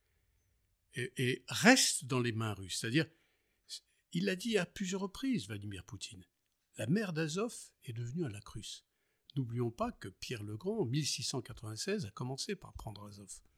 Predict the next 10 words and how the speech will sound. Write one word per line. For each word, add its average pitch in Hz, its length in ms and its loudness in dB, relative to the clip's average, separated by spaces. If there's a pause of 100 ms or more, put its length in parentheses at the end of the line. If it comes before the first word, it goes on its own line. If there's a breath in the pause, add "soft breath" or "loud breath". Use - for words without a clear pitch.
(240)
Donc, 156 280 2 (680)
dans 139 80 -4
la 127 140 4
mythologie 175 580 6
politique 117 460 -8
russe, 214 320 0
c'est - 180 -6
quelque - 80 -12
chose 160 140 -6
d'important. - 480 -8